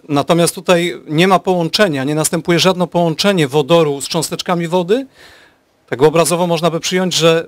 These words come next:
wodór jest pomiędzy cząsteczkami tej wody. Ale woda jest wtedy bardzo bogata, co można też zweryfikować odpowiedniego rodzaju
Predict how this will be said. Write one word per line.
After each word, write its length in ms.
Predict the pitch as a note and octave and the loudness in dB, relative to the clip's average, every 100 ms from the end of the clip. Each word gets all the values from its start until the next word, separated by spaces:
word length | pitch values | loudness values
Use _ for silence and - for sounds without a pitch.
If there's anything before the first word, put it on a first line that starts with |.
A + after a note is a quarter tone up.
| D3 | -2
wodór 340 | C3+ E3+ E3+ | 0 0 -2
jest 160 | E3 - | -6 -4
pomiędzy 380 | E3 F3 D#3+ - | -2 -2 -4 -4
cząsteczkami 640 | - - - - D#3 D3 | -6 -6 -8 -4 -4 -2
tej 160 | D3+ B2+ | -4 -2
wody. 340 | A#2+ F#2 F#2 _ _ _ - - _ | -6 -8 -16 _ _ _ -20 -20 _
Ale 360 | - B2+ C#3+ E3 | -2 0 2 0
woda 260 | D3+ D3 D3 | -2 -2 -2
jest 180 | C#3+ | -4
wtedy 340 | - D3 C3+ C#3 | -4 -2 0 0
bardzo 320 | C3 C#3+ C#3+ | 0 0 -2
bogata, 380 | C#3 C#3+ D3+ F#3 | -4 -2 -2 0
co 140 | G3+ | -2
można 280 | F#3+ E3+ F3+ | -4 -4 -4
też 340 | - E3+ - - | -2 -2 -2 -4
zweryfikować 840 | C3 C#3 F#3 E3+ E3 - E3+ E3+ D#3 | -4 2 2 2 -2 0 2 0 -2
odpowiedniego 840 | - D#3 D3+ D#3+ D3 D#3+ D3+ C#3+ D3 D3+ | -4 -4 -2 -2 0 0 0 -4 -8 -6
rodzaju 520 | C#3+ C3+ D3+ C#3+ C#3 | -4 0 2 2 -2